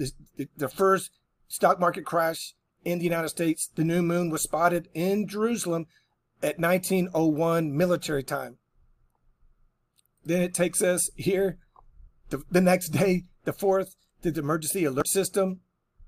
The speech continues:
And then Friday the thirteenth. I mean, this is really blowing me away, guys. Friday the thirteenth, lined perfectly for their preparation. They're pre-, preparing. Are they preparing for this day right here? Something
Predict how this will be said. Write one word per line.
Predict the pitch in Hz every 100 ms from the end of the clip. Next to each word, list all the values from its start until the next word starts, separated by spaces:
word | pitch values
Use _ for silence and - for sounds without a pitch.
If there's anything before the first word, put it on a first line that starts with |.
| _ _ _ _ _ _ _
And | 147
then | 170 185 175 _ _ -
Friday | 190 185
the | 170 147
thirteenth. | 180 175 - 202 208 - - _ _ _ _ _ _ _ _ _ _ _ _ - - - - - 202
I |
mean, | 220 196
this | -
is | 185
really | 156 160 139
blowing | 147 139
me | 131
away, | 147 139
guys. | 131 131 - -
Friday | 175 175
the | 165
thirteenth, | 160 165 - 165 160 - _
lined | 139 160
perfectly | 165 156 - 156
for | 139 147
their | 147
preparation. | 147 156 - 151 156 151 143
They're | 143
pre-, | 165 147 -
preparing. | 185 - 175 175 170 - - _
Are | 123
they | 156 180
preparing | 160 - 185 180
for | 180
this | 135 160
day | 151 160 156
right | 143 139
here? | 180 165
Something | - 175 180